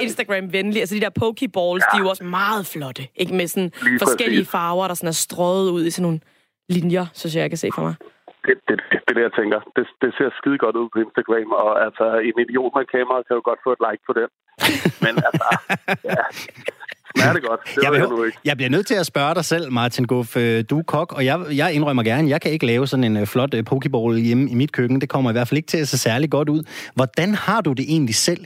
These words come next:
Speaker 3: helt personligt, med de der lidt nye, smarte madtrends, som man blandt andet ser derude på Østerbro, hvor jeg bor?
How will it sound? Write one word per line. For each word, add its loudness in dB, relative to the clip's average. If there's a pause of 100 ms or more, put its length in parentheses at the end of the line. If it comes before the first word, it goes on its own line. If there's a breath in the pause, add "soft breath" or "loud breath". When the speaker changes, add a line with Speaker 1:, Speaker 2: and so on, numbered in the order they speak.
(120)
Speaker 3:
helt -4
personligt, 0
med 2
de 0
der 0
lidt 0
nye, 4
smarte 0 (680 loud breath)
madtrends, 2
som 2
man 2
blandt 2
andet 4
ser 2
derude 2
på 0
Østerbro, 0
hvor 2
jeg 2
bor? 0